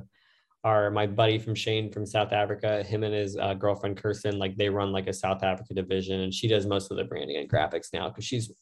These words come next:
way better at it than I am. <laughs> So, but it was been really fun. So doing that, but distributing through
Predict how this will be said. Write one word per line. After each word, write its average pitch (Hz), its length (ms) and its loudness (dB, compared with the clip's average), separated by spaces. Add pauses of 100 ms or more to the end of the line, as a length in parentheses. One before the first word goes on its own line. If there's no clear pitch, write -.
(140)
way 240 440 8
better 104 320 6
at 95 80 0
it 95 80 -10
than 95 100 -10
I 101 220 0
am. 131 200 6
<laughs> - 440 -4
So, 107 540 -2 (680)
but - 100 10
it 143 40 10
was 147 140 8
been 170 100 8
really 165 160 8
fun. 156 260 4
So 117 120 0
doing 123 320 4
that, 113 380 4 (480)
but 120 160 2
distributing 120 760 4
through 107 680 -2